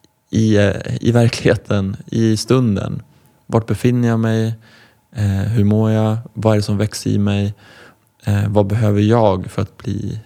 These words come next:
eh, må bra och bli hållbar? Och du vet, när jag ber folk blunda och gå in i sig själva i två minuter,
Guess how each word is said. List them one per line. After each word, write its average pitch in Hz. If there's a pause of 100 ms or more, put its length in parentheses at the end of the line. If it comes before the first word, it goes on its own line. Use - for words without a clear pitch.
(160)
eh, 107
må 107
bra 113
och 98
bli 98
hållbar? 113 (880)
Och -
du 110
vet, 110
när 107
jag 127
ber 127
folk 104
blunda 117
och 104
gå 107
in 107
i 104
sig 107
själva 117
i -
två 107
minuter, 120